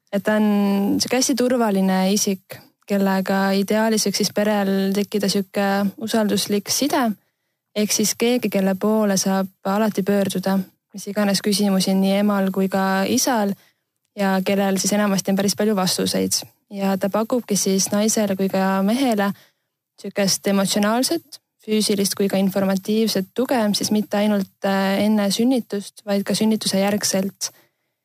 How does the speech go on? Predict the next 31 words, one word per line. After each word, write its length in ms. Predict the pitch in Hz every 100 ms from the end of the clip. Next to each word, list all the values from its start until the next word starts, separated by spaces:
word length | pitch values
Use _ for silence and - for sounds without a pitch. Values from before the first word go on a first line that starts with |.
| _ _ -
Ja, 1000 | 202 202 202 202 202 202 202 202 202 202
ja 200 | 208 208
siis 200 | 190 202
ta, 220 | - 208 208
jah, 220 | 233 247 359 - _ _ _
töötab 340 | 233 226 226 -
perega 380 | 240 233 214
koos 320 | 208 233 220 233
raseduse 420 | 269 330 277 240
ajal, 240 | 226 233 - _ _ -
aitab, 500 | 220 214 - 214 208 _
äh, 180 | - 214 214
perel 280 | 220 220
leida 240 | 214 214 214
sihukest 480 | 214 202 214 - 226
enesekindlust 760 | 262 262 240 226 220 226 -
endas, 380 | 220 220 226 - -
aru 260 | 214 214 214
saada, 400 | 202 214 208 214
millist 360 | 208 208 202 -
sünnitust, 640 | 208 202 - 202 - - _
äh, 160 | 208 202
pere 280 | 208 208 226
ootab, 400 | 359 - 247 - _ _ _ _ -
mis 160 | 220 214
võivad 280 | 214 208 202
olla 120 | 202
takistused, 760 | 208 277 262 - 226 220 214 - -
kuidas 300 | 214 208 208
neist 200 | 202 -
mööduda. 540 | 240 254 220 214